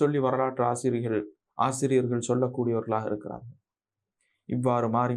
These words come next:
மாறி யுத்த களங்களின் பொழுது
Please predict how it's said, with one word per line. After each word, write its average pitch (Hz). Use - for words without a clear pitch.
மாறி 123
யுத்த -
களங்களின் 131
பொழுது 139